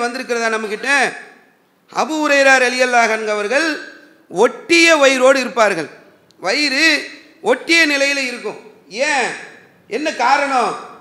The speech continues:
அவங்களே சொல்றாங்க, நபிமொழிகளை அறிந்து கொள்ள வேண்டும் என்பதற்காக நான் அல்லாஹ்வுடைய தூதரோட இருப்பேன், அல்லாஹ்வுடைய தூதரோடு தான் அவங்க எப்பவுமே இருப்பாங்க. அதனால தான் இன்னைக்கு என்ன சொல்றோம்?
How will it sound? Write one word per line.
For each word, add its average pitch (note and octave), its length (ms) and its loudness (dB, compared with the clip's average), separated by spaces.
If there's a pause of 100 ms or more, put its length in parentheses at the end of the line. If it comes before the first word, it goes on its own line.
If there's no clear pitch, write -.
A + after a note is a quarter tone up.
(160)
அவங்களே C4+ 340 -10
சொல்றாங்க, A#3 380 -4 (800)
நபிமொழிகளை C4+ 680 0
அறிந்து C4 280 -2
கொள்ள B3 240 0
வேண்டும் A#3 280 -4
என்பதற்காக G#3 520 -4 (800)
நான் B3+ 200 2 (120)
அல்லாஹ்வுடைய C#4 460 2 (140)
தூதரோட B3 500 0 (160)
இருப்பேன், G#3+ 500 -4 (920)
அல்லாஹ்வுடைய G#3+ 460 0 (640)
தூதரோடு B3+ 340 0
தான் C#4 140 2
அவங்க B3+ 180 0
எப்பவுமே B3 280 -4
இருப்பாங்க. A#3 440 0 (420)
அதனால B3+ 300 2
தான் C#4+ 100 2
இன்னைக்கு C4+ 280 -2
என்ன C#4 60 -4
சொல்றோம்? B3 500 0